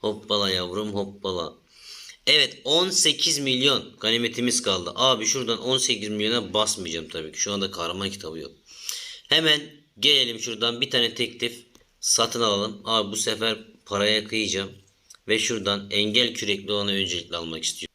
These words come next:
Evet arkadaşlar, teklifi satın aldık. Şu anda bakalım halimize gelmiş mi? Aynen öyle geldi. Şöyle hemen büyülü ögelere geliyorum abi. Şu engel küreklerini hemen bir satalım. Taşa çevirelim. Gayet güzel.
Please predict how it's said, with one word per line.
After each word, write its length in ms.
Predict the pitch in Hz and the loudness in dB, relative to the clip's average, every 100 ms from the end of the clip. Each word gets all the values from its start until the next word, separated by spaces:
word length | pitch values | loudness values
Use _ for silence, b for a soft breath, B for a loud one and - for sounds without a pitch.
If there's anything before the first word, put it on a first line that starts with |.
| _ | _
Evet 280 | 131 139 139 | 0 2 2
arkadaşlar, 640 | 131 131 131 127 123 117 | 0 2 2 2 -2 0
teklifi 420 | 139 135 123 117 | -2 0 -4 0
satın 380 | - 117 113 101 | 0 0 -6 -2
aldık. 560 | 110 120 117 113 120 | 2 2 2 2 2
Şu 220 | - - 120 | 2 2 2
anda 640 | 117 110 113 113 117 110 - | 2 2 2 2 2 0 -6
bakalım 540 | 85 101 101 104 104 | -2 -2 0 -2 0
halimize 460 | 101 101 98 90 90 | 0 0 0 0 -2
gelmiş 440 | 85 101 98 90 | 2 2 2 -4
mi? 80 | 107 - | -8 -8
Aynen 540 | 104 104 90 87 95 | -2 0 0 0 -2
öyle 340 | 92 85 85 95 | -2 -2 0 -2
geldi. 640 | 82 101 95 85 95 101 | 2 2 2 0 0 0
Şöyle 300 | - 113 107 | 0 0 2
hemen 220 | 107 101 | 0 -2
büyülü 220 | 104 107 | -2 0
ögelere 340 | 107 101 101 95 | 2 2 2 2
geliyorum 440 | 98 101 98 92 | 0 0 -2 -2
abi. 160 | 92 90 | -4 -4
Şu 120 | - | -2
engel 360 | 101 101 98 92 | 0 2 0 -2
küreklerini 460 | 95 87 87 90 | -6 -6 -6 -6
hemen 200 | 95 90 | -6 -6
bir 60 | 87 | -2
satalım. 420 | - 95 90 85 | -2 -2 -8 -8
Taşa 280 | 85 98 92 | -6 -4 -4
çevirelim. 520 | - 87 87 90 92 B B B B B B | -4 -4 -2 -4 -6 B B B B B B
Gayet 480 | - 110 104 90 90 | 2 4 4 2 -2
güzel. 420 | 90 92 104 107 | -4 2 2 2